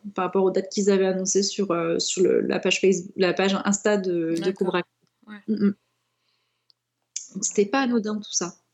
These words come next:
Speaker 2: Non, mais c'était une grève incroyable. Euh,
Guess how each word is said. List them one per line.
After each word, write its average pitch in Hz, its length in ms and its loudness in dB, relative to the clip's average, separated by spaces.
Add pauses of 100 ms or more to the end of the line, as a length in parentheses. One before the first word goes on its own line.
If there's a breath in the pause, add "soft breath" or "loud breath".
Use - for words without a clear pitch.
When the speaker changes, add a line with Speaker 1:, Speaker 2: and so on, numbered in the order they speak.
(520)
Speaker 2:
Non, 226 180 -2
mais 165 80 -16
c'était - 280 -16
une 185 180 -14
grève 185 240 -18
incroyable. 226 560 -8
Euh, 92 460 -14